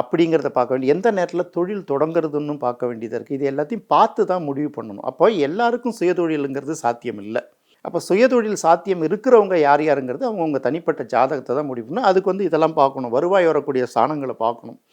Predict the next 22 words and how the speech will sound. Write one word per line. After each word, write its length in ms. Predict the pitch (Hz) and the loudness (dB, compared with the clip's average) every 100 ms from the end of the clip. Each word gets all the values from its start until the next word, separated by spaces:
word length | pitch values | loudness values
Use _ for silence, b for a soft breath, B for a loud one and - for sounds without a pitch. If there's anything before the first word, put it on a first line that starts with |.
| - | -4
சில 140 | 156 165 | 0 2
பேர் 160 | 185 170 | 2 2
என்ன 100 | 160 | -2
பண்ணுவாங்க, 320 | 156 151 147 180 180 165 240 - b b - | -4 -4 -2 0 0 -2 -4 -10 b b 2
ஒரு 100 | 139 156 | 2 6
சாதாரண 480 | 143 180 185 190 208 185 156 151 139 | 6 6 4 2 2 2 2 0 0
ரெண்டு 200 | 147 170 170 | 0 -2 -4
மூணு 160 | 151 143 | -4 -4
ஸ்பேனரை 440 | - 175 202 196 160 | 0 2 2 0 -2
வச்சுக்கிட்டு, 360 | - 160 160 185 | -4 -6 -2 -2
இந்த 140 | 165 147 | -2 -2
சொல்யூஷன்ஸ் 540 | 156 175 170 180 160 147 | -2 0 -2 -4 -4 -2
அது 140 | 143 151 | 2 2
இதெல்லாம் 220 | 165 175 | 2 0
வச்சுட்டு 280 | 147 160 156 | -4 -6 0
ரோட்டோரமா 480 | 156 160 170 170 165 | 0 0 -2 -2 -4
உட்காந்துருப்பாங்க. 500 | 151 147 143 139 175 160 175 | -4 -4 -4 -4 -2 0 2
ஈவினிங் 280 | 214 196 156 | 0 0 -2
ஆச்சுன்னு 280 | 147 170 160 | -2 -6 -6
பார்த்துங்க, 300 | 143 135 113 - 143 | -4 -4 -6 -4 -2
ரெண்டாயிரம் 320 | 160 165 | 2 4
ரூபா, 60 | 185 | 4